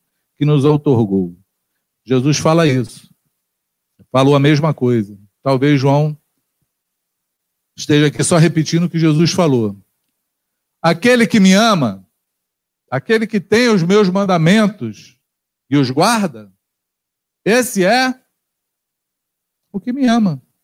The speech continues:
E aquele que me ama será amado do meu Pai. Então, viremos e fazemos nele morada. Amém?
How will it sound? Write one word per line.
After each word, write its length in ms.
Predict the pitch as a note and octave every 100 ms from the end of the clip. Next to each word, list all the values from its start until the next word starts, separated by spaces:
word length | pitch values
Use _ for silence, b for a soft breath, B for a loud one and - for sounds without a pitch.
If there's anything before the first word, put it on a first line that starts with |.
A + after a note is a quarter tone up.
| _ _ _ _ _ _ -
E 40 |
aquele 360 | A3 G#3+ C#4 C4+
que 140 | G#3+
me 140 | A3 G#3
ama 640 | A3 C#4+ C4 D#3+ B2+ A2 - _ _ _
será 400 | - E3+ E3+ F#3
amado 600 | E3+ E3+ A3+ A#3 A3 G3+ - _ _ _ _
do 80 | D3+
meu 160 | D#3+ D#3
Pai. 460 | C3 B2 A#2 G#2+ G#2+ _ _
Então, 800 | F3 F#3+ F#3+ F#3+ A#3 A#3+ A#3 _ _ _ _ _ _ _ _ _ _ _ _ _ _
viremos 720 | C3 D#3 E3 G3+ A3 G#3 F3+
e 60 |
fazemos 600 | E3+ D3+ C#3+ E3 D#3 B2+
nele 480 | B2+ D3+ F3+ F3 E3 - - _ _ _ _ _ _ _ -
morada. 560 | B2 G#2+ F#2 E2 F#2 - _ _ _ _ _ _ _
Amém? 480 | A#2 C3+ G#3 G3 -